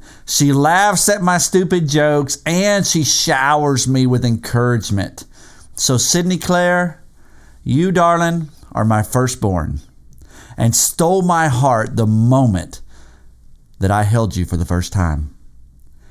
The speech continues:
I never knew it was possible to love so deeply. Your love for life and laughter brings me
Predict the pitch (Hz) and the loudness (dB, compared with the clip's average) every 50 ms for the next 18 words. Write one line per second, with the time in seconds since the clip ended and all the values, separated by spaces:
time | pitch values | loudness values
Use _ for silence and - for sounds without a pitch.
0 | - - - - - - 127 135 139 139 139 139 147 151 160 156 165 165 160 156 | -20 -20 -20 -14 -8 -4 -2 0 2 2 2 2 4 2 2 2 2 0 0 2
1 | 143 120 107 101 101 104 110 101 98 95 - - - - - 107 104 101 - - | 2 2 2 2 0 0 0 -2 -2 -2 -4 -4 -2 -2 0 0 0 0 -2 -4
2 | - 95 95 92 87 90 87 - - - - - - 98 92 98 104 101 95 87 | -6 -6 -6 -4 -4 -6 -6 -8 -12 -20 -12 -6 -4 -2 0 0 0 0 0 -2
3 | 85 78 - - - - 98 95 87 82 95 92 90 87 92 90 90 - 92 80 | -2 -4 -4 -4 -2 -2 0 -2 -2 -2 -2 -2 -2 -2 -4 -6 -6 -6 -6 -8
4 | 82 - - - - - - - - - - - - - - - - - - - | -8 -10 -12 -20 -20 -20 -20 -20 -20 -20 -20 -20 -20 -20 -20 -20 -20 -20 -20 -12
5 | - - 143 165 180 185 190 190 190 190 185 - 165 151 147 143 151 156 156 165 | -4 0 0 2 2 4 4 4 2 2 0 0 0 0 0 2 2 2 2 2
6 | 170 180 180 185 175 180 - 170 143 131 131 135 139 143 147 147 147 147 135 - | 2 2 2 0 0 -2 -4 -2 0 0 0 0 0 0 2 2 2 0 -2 -4
7 | - 139 139 135 127 107 95 107 127 135 139 147 151 151 147 147 147 139 135 - | -4 -2 -2 0 -2 -2 -2 0 2 2 2 2 2 0 0 0 -2 -2 -2 -4
8 | - - 127 120 123 123 123 123 123 123 120 117 | -4 -2 0 2 2 4 4 4 2 2 2 2